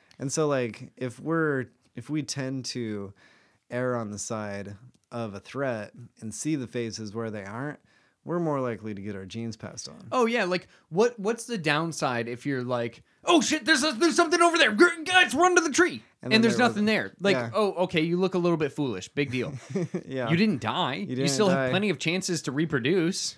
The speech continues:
Speaker 1: Yep.
Speaker 2: Uh, if you were just like, "Ah, that was just a shadow," and it turns out to be a lion,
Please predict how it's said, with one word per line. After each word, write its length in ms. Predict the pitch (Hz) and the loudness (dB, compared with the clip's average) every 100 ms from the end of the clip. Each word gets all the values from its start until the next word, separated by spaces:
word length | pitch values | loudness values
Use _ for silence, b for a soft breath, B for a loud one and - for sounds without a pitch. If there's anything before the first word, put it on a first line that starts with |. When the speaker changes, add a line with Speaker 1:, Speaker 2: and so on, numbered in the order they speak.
| - | -8
Speaker 1:
Yep. 300 | 113 113 110 123 _ b b b - | -6 -6 -6 -14 _ b b b -2
Speaker 2:
Uh, 420 | 127 131 127 127 - | 2 4 4 2 0
if 240 | 151 - | -4 -4
you 180 | 131 170 | -4 -2
were 100 | 165 | 0
just 220 | 151 147 | -2 -4
like, 240 | 139 117 107 | -2 -2 -4
"Ah, 280 | 113 107 107 | -8 -8 -8
that 160 | 107 101 | -6 -8
was 140 | 95 | -10
just 240 | 92 90 | -12 -12
a 60 | 87 | -12
shadow," 500 | - 92 90 90 92 | -10 -8 -8 -8 -6
and 100 | 107 | -6
it 100 | 110 | -4
turns 280 | 127 120 101 | -2 -2 0
out 180 | 113 139 | -2 -2
to 60 | |
be 100 | 151 | -2
a 80 | 170 | 0
lion, 460 | 170 180 185 196 | 0 -2 -2 -4